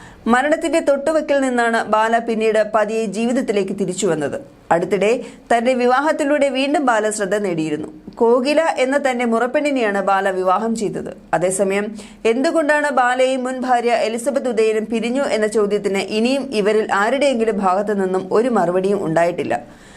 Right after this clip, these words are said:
ബാല കരൾ മാറ്റിവെക്കൽ ശസ്ത്രക്രിയ നടത്തിയ സമയത്ത് കൂടെയുണ്ടായിരുന്നത് ഭാര്യയായിരുന്ന എലിസബത്താണ്.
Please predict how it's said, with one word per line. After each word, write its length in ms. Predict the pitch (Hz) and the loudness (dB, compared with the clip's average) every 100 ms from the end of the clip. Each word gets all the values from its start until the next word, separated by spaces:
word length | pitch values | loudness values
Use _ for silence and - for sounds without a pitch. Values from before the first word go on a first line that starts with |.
| - - | -20 -2
ബാല 300 | 185 196 202 | 0 2 2
കരൾ 260 | 220 208 233 | 2 2 2
മാറ്റിവെക്കൽ 540 | 254 254 247 240 254 | 0 0 -2 -2 -2
ശസ്ത്രക്രിയ 540 | 254 240 247 233 254 | -2 -2 -2 0 2
നടത്തിയ 320 | 247 233 233 262 | 2 0 0 0
സമയത്ത് 540 | 262 233 233 233 - - | 0 0 0 0 -2 -2
കൂടെയുണ്ടായിരുന്നത് 920 | 262 285 294 233 226 214 214 208 202 | 0 2 2 2 0 0 -2 0 -2
ഭാര്യയായിരുന്ന 720 | 214 220 233 240 196 196 190 | 0 2 2 2 0 -2 -4
എലിസബത്താണ്. 720 | 170 180 202 247 202 147 120 | -2 -2 0 0 0 -2 -4